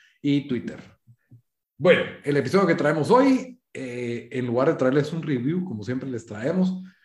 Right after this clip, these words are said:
hoy les vamos a traer lo más esperado de agosto. Así que de una vez apunten, porque vamos a estar dando así listas como que de estrenos. Algunos que nosotros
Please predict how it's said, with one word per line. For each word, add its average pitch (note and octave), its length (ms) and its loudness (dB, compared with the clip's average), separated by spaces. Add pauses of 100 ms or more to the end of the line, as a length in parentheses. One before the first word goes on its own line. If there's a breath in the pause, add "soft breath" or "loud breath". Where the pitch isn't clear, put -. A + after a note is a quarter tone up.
(160 loud breath)
hoy D#3+ 180 4
les D3+ 140 4
vamos C#3+ 200 -2
a C#3 80 -8
traer C#3 500 0
lo B2+ 360 4
más F3+ 320 -2
esperado C#3+ 640 -2
de A2 200 -6
agosto. - 640 -2 (960)
Así A2 340 -6
que D3+ 120 0
de D3 100 4
una D#3 200 0
vez F3 380 -2 (440 soft breath)
apunten, D3 1120 0 (480)
porque - 220 -12
vamos D3+ 160 -4
a C3 40 -4
estar C#3+ 200 0
dando D3+ 180 0
así D3+ 160 -2
listas F3+ 400 2
como A#2 240 -4
que - 120 -10
de G#2 160 -8
estrenos. G#3 800 -4 (400 soft breath)
Algunos C#4 460 4
que F3 120 2
nosotros F#3 440 0